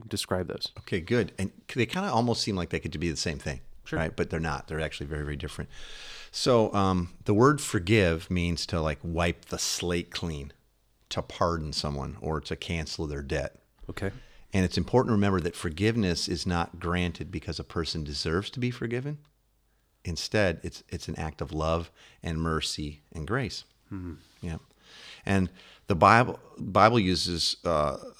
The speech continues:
Speaker 2: a word for reconciliation that, here, let me murder the Greek here. It's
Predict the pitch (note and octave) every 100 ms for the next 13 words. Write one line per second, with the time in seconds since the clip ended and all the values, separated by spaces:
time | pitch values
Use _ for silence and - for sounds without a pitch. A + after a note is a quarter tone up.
0 | C2+ - - F#2 E2+ E2 D#2 - D2+ D#2
1 | - F2+ D#2+ D2+ - E2 D2+ E2 F3 -
2 | D#2+ D2+ - - _ F2+ D#2+ F#2 F2+ G2
3 | F#2+ F#2 F#2+ F2+ D#2+ D2+ - D2+ - E2
4 | -